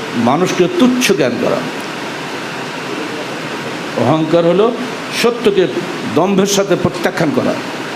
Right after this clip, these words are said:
যে যাই বলুক, আমি বলছি এটাই সত্য, তোমার সব বাদ। জি না,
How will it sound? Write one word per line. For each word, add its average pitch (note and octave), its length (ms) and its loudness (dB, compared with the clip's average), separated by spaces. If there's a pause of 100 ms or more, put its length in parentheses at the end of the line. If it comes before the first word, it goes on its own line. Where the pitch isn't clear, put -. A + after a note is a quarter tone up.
(1000)
যে F#3 160 6
যাই A#3+ 200 6
বলুক, A#3 340 4
আমি G3+ 180 2
বলছি G#3+ 220 4
এটাই A3 180 4
সত্য, F3 360 2
তোমার F3 120 4
সব E3 180 2
বাদ। A2 120 2 (680)
জি F#3 160 4
না, D3+ 140 2